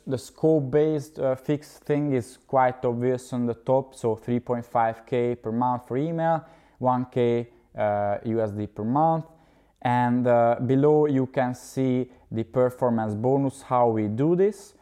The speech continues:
So three important things. One, it's not percentage. I'm not a fan of percentage because for people it's harder to grasp what this really means. I mean, if you say five percent of generated extra revenue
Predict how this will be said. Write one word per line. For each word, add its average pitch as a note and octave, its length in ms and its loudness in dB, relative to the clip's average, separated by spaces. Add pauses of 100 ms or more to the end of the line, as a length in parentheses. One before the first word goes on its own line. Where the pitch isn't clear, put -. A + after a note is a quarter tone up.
(360)
So C3+ 480 0
three E3 240 0
important D3+ 580 0
things. D3 400 -2 (240)
One, C#3 420 2 (240)
it's B2 220 -8
not C#3 240 0
percentage. C3 760 -2 (280)
I'm A#2+ 340 2
not C3 200 0
a C3 60 -4
fan B2 240 -2
of A#2 160 -6
percentage C3 640 -4
because A2+ 340 -4
for - 120 -10
people C3 460 -2
it's A2+ 160 -4
harder A2+ 380 0
to - 180 -8
grasp A2 520 0 (320)
what A2+ 260 2
this - 200 -10
really G#2+ 200 -2
means. A#2+ 480 -4 (300)
I B2 100 -2
mean, B2 280 -2 (100)
if G#2+ 140 -10
you A2+ 60 -6
say A2 260 -4
five B2+ 440 0
percent B2 480 -2
of G#2+ 160 -2
generated A2+ 560 0
extra A2+ 320 -4
revenue A2+ 540 0